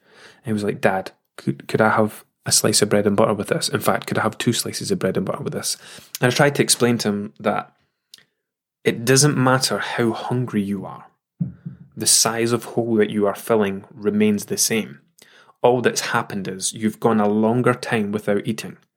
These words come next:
You know, and it's the same idea that sometimes people think, "Oh, you know, I've missed breakfast, so I need to eat double the amount at lunch." It doesn't work like that.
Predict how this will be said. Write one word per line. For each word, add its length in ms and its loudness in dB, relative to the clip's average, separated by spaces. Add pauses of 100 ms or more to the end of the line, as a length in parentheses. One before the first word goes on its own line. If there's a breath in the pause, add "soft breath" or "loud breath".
(720 soft breath)
You 80 2
know, 140 4
and 180 2
it's 240 4
the 80 6
same 280 4
idea 320 6
that 340 2 (320)
sometimes 560 0
people 280 -4
think, 240 -2
"Oh, 320 -6
you 120 -6
know, 120 -6
I've 120 -6
missed 240 0
breakfast, 400 2
so 120 0
I 40 0
need 180 2
to 120 -6
eat 240 -6
double 300 2
the 140 4
amount 320 2
at 160 -2
lunch." 280 0
It 80 -6
doesn't 280 -2
work 240 -6
like 180 -10
that. 200 -12